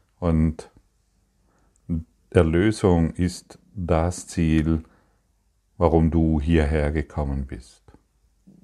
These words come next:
warum du heute diese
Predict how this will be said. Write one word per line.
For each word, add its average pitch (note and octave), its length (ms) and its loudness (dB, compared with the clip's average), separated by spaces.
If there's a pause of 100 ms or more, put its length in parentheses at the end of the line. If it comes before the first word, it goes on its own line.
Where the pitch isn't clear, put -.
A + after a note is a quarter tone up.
(340)
warum D#2 280 2
du D2+ 160 0
heute E2+ 580 2 (460)
diese D2+ 540 0